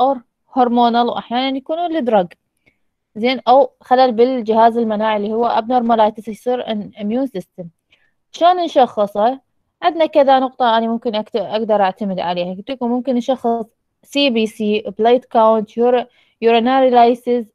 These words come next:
هذول يكشفوا لي إذا أكو، آه، خلل بخلايا الدم، إذا أكو antibody ضد الأرثروسايت أو ضد البليتليت أو ضد الوايت بي سي. عندي أيضًا، عندي إي إس آر وعندي سي رياكتيف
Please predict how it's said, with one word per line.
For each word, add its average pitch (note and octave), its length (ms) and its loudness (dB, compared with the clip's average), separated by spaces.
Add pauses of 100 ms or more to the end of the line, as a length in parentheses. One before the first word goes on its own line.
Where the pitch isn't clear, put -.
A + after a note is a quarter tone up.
(100)
هذول A#3 240 0
يكشفوا A#3 460 -4
لي G#3+ 160 -2
إذا G#3+ 140 -2
أكو، A#3+ 420 -4 (640)
آه، F#3 680 0
خلل C4+ 600 2
بخلايا A3+ 500 0
الدم، F#3+ 280 -6
إذا G3+ 160 -2
أكو G#3+ 240 -4
antibody G#3+ 360 -4
ضد G3 200 -8
الأرثروسايت G3+ 800 -2
أو G3+ 140 0
ضد G3 240 -8
البليتليت G#3+ 680 -2
أو G#3 140 0
ضد G#3+ 240 -6
الوايت A3 380 2
بي F#3 140 -6
سي. F3 200 -14 (720)
عندي C4 300 0
أيضًا، A#3+ 400 2
عندي G#3 200 -6
إي B3+ 220 0
إس C4 120 -4
آر B3+ 220 2
وعندي A#3+ 240 -4
سي D4+ 160 -4
رياكتيف G#3 400 0